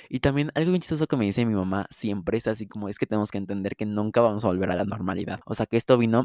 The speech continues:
para revolucionar el mundo, y no es de que ya no vamos a poder salir nunca, pero las cosas van a cambiar, a final de cuentas,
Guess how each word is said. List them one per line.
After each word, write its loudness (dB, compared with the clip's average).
para 4
revolucionar 0
el 0
mundo, -2
y 0
no 6
es 4
de 8
que 4
ya 6
no 8
vamos 6
a 6
poder 4
salir -2
nunca, -2
pero 6
las 2
cosas 4
van 6
a 2
cambiar, 2
a 2
final -2
de 0
cuentas, 0